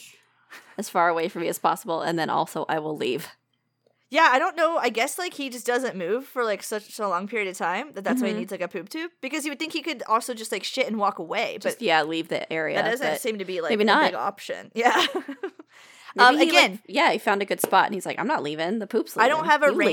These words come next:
Speaker 1: leave."
Speaker 2: for this poop tube. It could
Speaker 1: Yeah.
Speaker 2: be ten feet long, I, or it could be a centimeter. I don't know.
Speaker 1: Don't like it. I don't like,
Speaker 2: I
Speaker 1: I
Speaker 2: don't
Speaker 1: don't
Speaker 2: know.
Speaker 1: like the range that you provided.
Speaker 2: <laughs>
Speaker 1: I don't
Speaker 2: Don't
Speaker 1: like thinking about that it could go around a corner. I don't like it.
Speaker 2: <laughs> I have no idea.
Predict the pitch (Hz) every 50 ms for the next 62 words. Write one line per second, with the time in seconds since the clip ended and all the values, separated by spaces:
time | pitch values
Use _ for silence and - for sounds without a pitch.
0 | 226 - - 254 214 202 202 - - 196 185 - - - 95 95 - - _ _
1 | - 233 247 285 330 - 294 339 330 330 - - - 269 226 220 220 220 - 196
2 | 156 110 - - 160 139 127 123 - - _ _ 196 214 208 - - 226 233 226
3 | 233 240 240 - - 220 254 262 269 262 - - 190 170 180 170 156 151 160 156
4 | - 214 220 214 220 208 175 180 151 143 87 85 - _ _ _ _ _ - -
5 | - - 151 151 - - - - - - _ _ _ _ _ - 180 190 185 185
6 | 196 202 220 226 - 208 208 196 - 196 208 233 208 196 202 196 214 214 - -
7 | - 196 185 196 185 180 185 - - - - - 175 180 - - - - 185 170
8 | 156 151 - - - - - - - 427 - - - 330 311 - 185 196 196 196
9 | 220 - - - - _ _ - 233 226 220 220 196 185 208 208 180 160 160 156
10 | 147 - _ _ - 202 196 190 - 247 175 - 185 175 175 175 175 170 170 175
11 | - - 160 151 - 214 185 202 - - - - - 190 190 196 208 226 370 -
12 | - - - - - 466 440 - _ 392 381 _ _ - - - - - - -
13 | - 233 285 311 285 262 262 254 240 233 220 233 277 277 208 120 - -